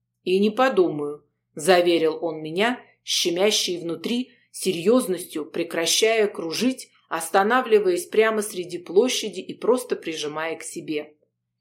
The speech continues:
Я не знаю, сколько мы так стояли. Мне просто было хорошо, спокойно и надежно. Пожалуй, это то слово. Мне было так, что я даже не волновалась, не думала о будущем и прошлом, не думала обо всех проблемах,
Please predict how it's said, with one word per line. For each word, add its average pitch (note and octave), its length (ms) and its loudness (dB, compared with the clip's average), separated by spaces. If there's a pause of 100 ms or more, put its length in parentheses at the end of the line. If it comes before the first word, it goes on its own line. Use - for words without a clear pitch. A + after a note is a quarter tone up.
(200)
Я G3 180 6
не A#3+ 120 0
знаю, G#3+ 300 0
сколько E3+ 400 -2
мы D#3+ 120 -6
так G3+ 260 0
стояли. E3 760 0 (180)
Мне F#3+ 180 4
просто B3+ 380 4
было G#3 300 8
хорошо, F#3+ 580 0
спокойно B3 600 -2
и A3 460 -6 (220)
надежно. F3+ 800 0 (460)
Пожалуй, B3 500 8
это A3+ 380 4
то G3+ 260 4
слово. D3 680 -4 (280)
Мне F#3+ 240 4
было A3+ 280 8
так, C4+ 440 2 (140)
что - 220 4
я A3 220 10
даже A3 320 4
не A#3 80 -2
волновалась, A3 920 4 (100)
не G3+ 160 4
думала G3+ 520 4
о E3+ 220 0
будущем G#3 600 0
и - 160 -10
прошлом, F#3 600 4
не F#3 120 4
думала G3 460 6
обо F3 160 4
всех B3 320 -2
проблемах, G3 720 2